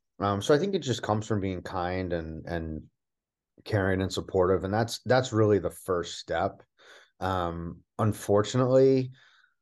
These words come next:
that's usually not enough. Um, they usually need to, um,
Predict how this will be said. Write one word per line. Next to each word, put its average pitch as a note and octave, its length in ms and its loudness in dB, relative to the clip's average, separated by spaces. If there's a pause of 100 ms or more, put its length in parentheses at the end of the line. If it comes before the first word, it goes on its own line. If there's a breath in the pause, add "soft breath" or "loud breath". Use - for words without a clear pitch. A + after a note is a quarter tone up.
(760)
that's A#2 340 4
usually G#2+ 380 0
not F#2 260 0
enough. F2 480 -6 (540)
Um, F2 540 -6
they F#2 100 0
usually F#2 800 -2 (120)
need F#2+ 360 -4
to, F2 600 -2 (160)
um, D#2+ 600 -8